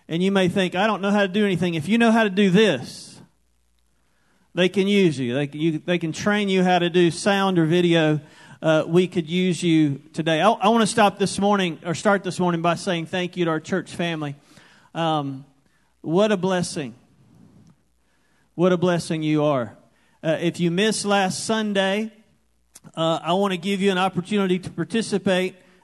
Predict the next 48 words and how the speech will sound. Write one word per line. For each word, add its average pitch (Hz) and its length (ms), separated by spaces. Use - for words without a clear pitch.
Uh, 170 160
if 185 220
you 180 80
missed 185 340
it, 202 120
there's 180 240
some, 156 320
uh, 151 60
yellow 190 520
envelopes 196 440
in 180 80
the 170 80
back 185 460
and 170 140
some 151 180
cards 185 400
back 175 260
there 185 160
that 160 140
you 180 120
can 175 200
pick 185 240
up 180 180
and 151 100
fill 180 240
out. 180 300
Uh, 156 320
last 185 440
Sunday 196 400
was, 175 440
I 180 120
believe, 185 280
a 175 40
historical 180 560
day 180 220
in 175 100
the 165 80
life 175 220
of 165 100
our 165 120
church 185 380
when 165 180
we, 165 380
um, 131 560
agreed 208 460
to - 60
come 214 200
alongside 196 680